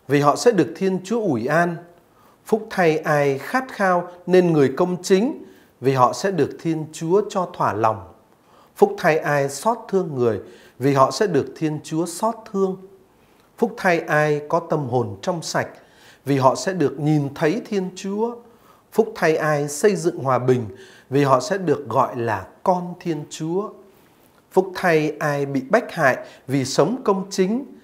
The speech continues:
vì nước trời là của họ. Phúc thay anh em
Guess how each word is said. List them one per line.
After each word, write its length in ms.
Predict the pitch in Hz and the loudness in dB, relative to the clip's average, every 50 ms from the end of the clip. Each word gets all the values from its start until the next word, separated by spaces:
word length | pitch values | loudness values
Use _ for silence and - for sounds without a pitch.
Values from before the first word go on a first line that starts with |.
| _ _ _ _ _ - | _ _ _ _ _ -10
vì 300 | 120 110 139 131 120 110 95 - - - | -4 -2 0 0 -2 -2 -6 -10 -14 -10
nước 300 | - 139 151 185 220 - - - | -2 2 2 4 2 2 -2 -8
trời 340 | - 160 143 123 117 110 104 | -4 -2 0 0 0 0 -2
là 140 | 104 101 98 | -2 -4 -4
của 220 | - - 98 92 | -6 -8 -10 -10
họ. 360 | - - 101 98 - - - _ _ _ _ _ _ _ _ _ _ _ _ _ _ _ | -8 -6 -6 -6 -6 -8 -12 _ _ _ _ _ _ _ _ _ _ _ _ _ _ _
Phúc 200 | - 196 196 196 | 0 0 0 0
thay 160 | - - 170 151 | 0 0 2 2
anh 200 | 143 143 147 151 | 2 2 4 6
em 240 | 147 147 147 143 | 6 6 4 2